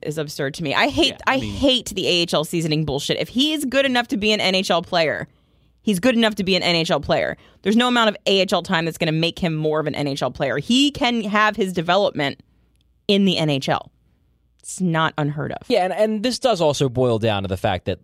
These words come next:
Speaker 3: like, these guys do have to have good camps.
Speaker 2: Yeah.
Speaker 3: You know,
Speaker 2: Oh,
Speaker 3: if,
Speaker 2: yeah,
Speaker 3: if, if
Speaker 2: absolutely.
Speaker 3: these guys
Speaker 1: Yeah, yeah,
Speaker 3: ha-,
Speaker 1: yeah.
Speaker 3: if these guys have, you know, if, if,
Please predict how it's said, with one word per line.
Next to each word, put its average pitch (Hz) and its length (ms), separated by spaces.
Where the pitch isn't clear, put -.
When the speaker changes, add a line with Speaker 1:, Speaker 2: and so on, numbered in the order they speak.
Speaker 3:
like, 107 120
these 127 180
guys 139 280
do 120 160
have 107 160
to 98 80
have 90 160
good 82 160
camps. - 420
Speaker 2:
Yeah. 349 180
Speaker 3:
You 131 80
know, - 120
Speaker 2:
Oh, - 40
Speaker 3:
if, 339 80
Speaker 2:
yeah, 180 280
Speaker 3:
if, - 40
if - 80
Speaker 2:
absolutely. 190 240
Speaker 3:
these 220 180
guys 220 200
Speaker 1:
Yeah, 190 40
yeah, 190 60
Speaker 3:
ha-, 202 60
Speaker 1:
yeah. 180 240
Speaker 3:
if 190 100
these 285 180
guys 285 260
have, 208 280
you 190 60
know, 170 100
if, 160 140
if, 156 260